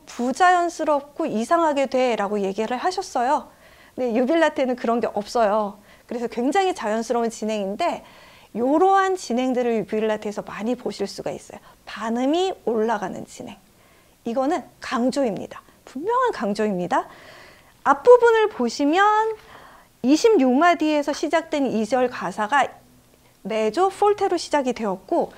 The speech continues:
지금 F 메이저로 시작된 이 삼십오 마디 끝자락에서는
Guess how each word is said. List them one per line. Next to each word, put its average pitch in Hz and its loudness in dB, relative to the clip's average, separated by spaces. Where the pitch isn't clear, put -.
지금 262 -2
F 208 -2
메이저로 370 2
시작된 320 -4
이 233 -2
삼십오 381 -2
마디 262 -4
끝자락에서는 311 -4